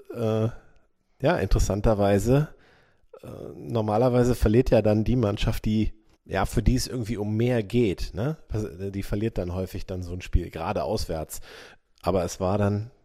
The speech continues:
genau umgedreht. Also da ist schon vieles nicht für den B R C gelaufen.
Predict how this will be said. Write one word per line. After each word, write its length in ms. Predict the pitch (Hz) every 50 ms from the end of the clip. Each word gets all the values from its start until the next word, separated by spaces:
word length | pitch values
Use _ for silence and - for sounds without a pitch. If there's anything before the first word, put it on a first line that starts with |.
| _ _ _ _ _ _ -
genau 460 | 320 165 131 104 104 98 95 95 95
umgedreht. 520 | 87 117 113 104 - 90 87 78 78 - -
Also 200 | - 98 - 95
da 80 | 87
ist 240 | - - 98 - -
schon 160 | - 101 95
vieles 640 | - - - - 147 139 123 120 123 120 - - - -
nicht 440 | 107 104 110 107 - - - - -
für 140 | - 107
den 100 | 101 98
B 100 | 98 104
R 120 | 101 95 -
C 180 | - - 104
gelaufen. 500 | 90 87 85 85 87 87 - - 107 110